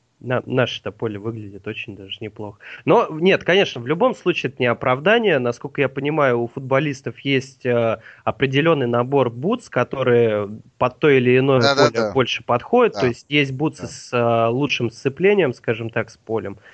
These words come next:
Speaker 1: То есть, опять же, если вы видите, что у вас, э, ноги расходятся, вы поменяйте в перерыве или прям во время игры. Косельни, в общем-то, должен был поменять практически сразу. Вот. Но, хотя, опять же, вот, допустим,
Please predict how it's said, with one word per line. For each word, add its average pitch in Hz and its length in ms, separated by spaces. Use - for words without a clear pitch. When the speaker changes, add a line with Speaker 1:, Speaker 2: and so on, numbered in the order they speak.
Speaker 1:
То - 60
есть, - 180
опять 131 300
же, 117 120
если 123 300
вы 120 180
видите, 180 320
что - 260
у 113 260
вас, 123 360
э, 110 520
ноги 127 280
расходятся, 120 880
вы 110 240
поменяйте 135 560
в - 40
перерыве 127 440
или 107 100
прям 107 280
во 117 100
время 117 320
игры. 104 320
Косельни, 147 380
в 135 120
общем-то, 127 360
должен 131 300
был 113 140
поменять 131 440
практически - 520
сразу. 110 460
Вот. 113 320
Но, 175 260
хотя, 170 320
опять 185 240
же, 123 100
вот, 117 140
допустим, 139 600